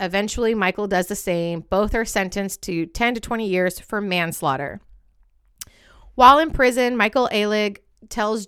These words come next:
journalist Michael Musto, Musto, we'll say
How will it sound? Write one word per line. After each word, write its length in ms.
journalist 640
Michael 360
Musto, 580
Musto, 680
we'll 100
say 180